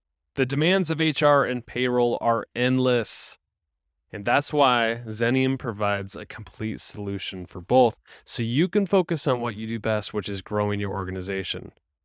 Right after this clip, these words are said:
Learn more about Xenium at xenium H R dot com. In today's episode, I sit down virtually with Jill Duffy, the author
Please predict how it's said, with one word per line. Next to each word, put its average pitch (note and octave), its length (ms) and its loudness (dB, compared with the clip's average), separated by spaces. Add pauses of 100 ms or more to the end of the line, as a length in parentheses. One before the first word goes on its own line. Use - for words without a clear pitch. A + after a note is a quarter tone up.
Learn C#3 240 2
more D#3 160 6
about C3+ 220 6
Xenium A2 440 2
at G2 100 -4
xenium G2 440 -2
H F#2 220 -4
R F2 500 -4
dot E2 220 -8
com. E2 340 -12 (720)
In C3+ 260 4
today's C3+ 540 2
episode, G#2+ 840 -2 (520)
I G2+ 180 -2
sit F#2+ 320 -4
down G#2+ 580 0
virtually G#2 640 -2
with G#2 280 -8 (440)
Jill C3 320 4
Duffy, B2+ 420 4
the A2 300 0
author A#2+ 840 4